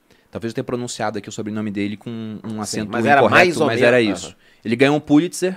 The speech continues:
Speaker 1: falando sobre a Rússia e falando sempre muito bem, né, da União Soviética no geral, porque ele tava sendo comprado, ele tava sendo pago
Speaker 2: Sim.
Speaker 1: pelos soviéticos pra isso. E esse filme ele fica mostrando que o cara que tentou mostrar que essa informação era falsa, eles acabaram com a carreira dele.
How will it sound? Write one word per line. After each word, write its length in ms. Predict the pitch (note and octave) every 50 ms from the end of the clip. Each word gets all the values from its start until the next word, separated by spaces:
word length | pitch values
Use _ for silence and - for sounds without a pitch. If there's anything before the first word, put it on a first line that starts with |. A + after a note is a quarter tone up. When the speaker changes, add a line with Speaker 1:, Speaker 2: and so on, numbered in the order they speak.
| - -
Speaker 1:
falando 460 | - - G3 G3 E3+ E3+ F#3 F#3 E3+
sobre 300 | E3 - - D3 C3+ C3+
a 40 | C3
Rússia 560 | A#2+ A2 A2+ A#2 B2+ - - - D#3+ E3+ G#3 - _ _ _ _ _ _ _ -
e 40 | -
falando 200 | - D3 D#3 D3+
sempre 160 | - E3+ C#3
muito 160 | E3 F3 -
bem, 220 | F3 D3 B2+ A#2+ A2+ _ _ _ _ -
né, 80 | A2+
da 100 | G2+ A2
União 140 | A#2 B2+ C3+
Soviética 520 | - D3+ B2+ A#2+ A#2+ A2+ A2 - - -
no 100 | G2+ G#2
geral, 240 | F#2+ G#2+ G#2 F#2 F2 -
porque 100 | - -
ele 40 |
tava 120 | - D#3+ D3+
sendo 160 | - E3 D#3
comprado, 360 | - - D#3+ - - C3 A2+
ele 60 | G2+
tava 140 | - A2 G#2+
sendo 160 | - B2+ B2
pago 420 | - - B2 A#2 G#2+ F#2 F2 F2 F#2+ -
Speaker 2:
Sim. 140 | - - - - _ _ _ _ _ _ _ -
Speaker 1:
pelos 240 | G#2 G2+ G2 G2 -
soviéticos 560 | - G#2+ F#2+ G#2 F#2+ F2 - - - G#2+ -
pra 160 | - B2 A2
isso. 400 | G2 F#2+ F2+ - - - - A2+ - -
E 260 | A#2 A#2 B2 B2+ C#3
esse 200 | D#3+ - - C#3+
filme 280 | - - D3 D#3+ E3+ E3
ele 80 | E3
fica 220 | D3+ - E3+ - F3
mostrando 720 | E3+ E3+ D#3 - - D#3+ D#3 C#3+ C3 A#2+ G#2 G2+ G2 F#2+ _ _ _ - - - _ _ _
que 160 | - - - -
o 80 | - B2
cara 220 | - E3+ F#3+ G3
que 100 | F#3 -
tentou 280 | - F3 D#3 C#3+ F3+ F3
mostrar 400 | D#3+ D3+ C#3 - - C#3+ C3+ C3+ C3
que 360 | - - - C3+ B2+ C3 - - _ -
essa 140 | A2+ - C#3
informação 360 | - D3+ C#3+ C#3 C3+ - D3+
era 120 | C#3 B2 A#2
falsa, 560 | - - D3+ F3 F#3+ F3 - - - B2 A#2
eles 140 | - B2+ C3
acabaram 340 | E3+ - - - F#3+ G3+ F#3
com 60 | D#3+
a 40 | -
carreira 280 | - B2 A#2+ A2 G#2 F#2+
dele. 280 | G2 F#2+ F2+ F#2 G2+